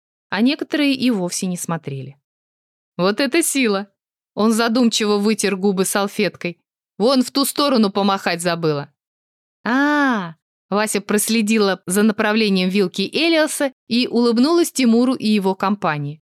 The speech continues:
Парни сегодня выглядели намного лучше, чем вчера. «Отсюда всё равно не видно». Она пожала плечами и отпила воду из бокала. «Верно». Недолго думая,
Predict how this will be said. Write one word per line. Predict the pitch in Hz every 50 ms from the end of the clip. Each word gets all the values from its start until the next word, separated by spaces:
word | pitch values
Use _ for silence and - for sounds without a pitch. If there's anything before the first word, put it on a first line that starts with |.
| _ _ _ _ -
Парни | - 202 196 202 214 190
сегодня | 190 - - 190 196 190 190 190 180
выглядели | 180 185 180 180 180 190 180 180 196 185 185
намного | 202 240 262 233 196 156 143 139 143
лучше, | 135 135 135 127 - - 139
чем | - - 139 131
вчера. | 127 - - 151 131 131 117 123 _ _ _ _ _ _ _ _ _ _ _ _ _ _ _ _ _ -
«Отсюда | 339 330 - 320 247 254
всё | 220 - 254
равно | 240 233 220 214 196
не | 185 175 170
видно». | 160 170 151 - 151 156 _ _ _ _ _ _
Она | - 185 196 185 180
пожала | 185 180 175 185 175 165 165
плечами | 160 180 185 - - 285 302 311 294
и | 277 - 214 208
отпила | 185 170 - - 190 175 170 170 170
воду | 175 170 156 156 160
из | 160 151
бокала. | - 151 156 156 - 143 127 120 131 131 _ _ _ _ _ _ _ _ _ _ _ _ _ _ _ -
«Верно». | 170 214 226 196 175 156 151 139 139 - _ _ _ _ _ _ _ _ _ -
Недолго | 196 208 208 240 277 262 226 214
думая, | 196 180 202 180 180 185 185 220 233 240